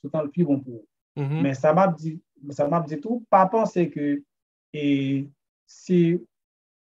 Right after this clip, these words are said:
pa panse ke mank de konpetans ke ou genyen kapab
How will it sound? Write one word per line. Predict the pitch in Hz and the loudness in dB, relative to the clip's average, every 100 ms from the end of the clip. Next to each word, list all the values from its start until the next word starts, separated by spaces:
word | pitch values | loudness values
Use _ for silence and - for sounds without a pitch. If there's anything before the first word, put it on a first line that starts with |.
| _ _ 196 - - | _ _ -16 -4 2
pa | 180 | 2
panse | 185 202 170 147 | 4 2 0 -4
ke | 156 147 143 147 - 143 139 | -4 -4 -4 -4 -6 -4 -2
mank | 131 135 151 143 | 0 2 2 2
de | 147 147 | -2 -2
konpetans | 151 156 147 139 127 - _ _ | -2 -2 -4 -4 -6 -12 _ _
ke | 160 139 | -4 -4
ou | 143 143 | -2 -4
genyen | 135 143 151 190 202 _ _ _ _ - | -2 -2 0 -2 -4 _ _ _ _ -6
kapab | 151 127 139 135 | -4 0 0 0